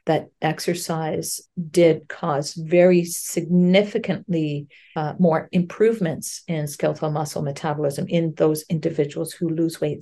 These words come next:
slowly. So it's something that can help individuals who lose weight slowly on, uh,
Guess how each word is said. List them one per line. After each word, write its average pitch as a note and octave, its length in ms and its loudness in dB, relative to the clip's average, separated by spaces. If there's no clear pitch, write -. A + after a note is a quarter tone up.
slowly. D#3 540 0
So D3+ 380 0
it's E3+ 180 0
something E3+ 440 2
that D3+ 220 2
can D3+ 200 -4
help - 440 0
individuals D#3 760 -2
who E3 160 -6
lose D#3+ 320 -4
weight D3 220 -4
slowly D3+ 640 -4
on, E3 320 0
uh, D#3 280 -6